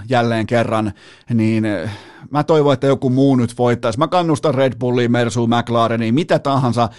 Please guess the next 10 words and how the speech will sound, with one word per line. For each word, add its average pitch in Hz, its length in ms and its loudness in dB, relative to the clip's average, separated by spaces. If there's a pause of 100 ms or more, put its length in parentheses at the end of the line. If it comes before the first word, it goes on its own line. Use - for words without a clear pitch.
(680)
nyt 135 280 0
tämän 135 300 2
kyseisen 113 640 0 (100)
viikonlopun, 117 680 0
koska 113 380 -2 (280)
jos 156 280 0
Ferrari 143 380 2
ottaa 120 480 0
dominanssityyppisen, 120 1000 0
sellaisen 127 300 0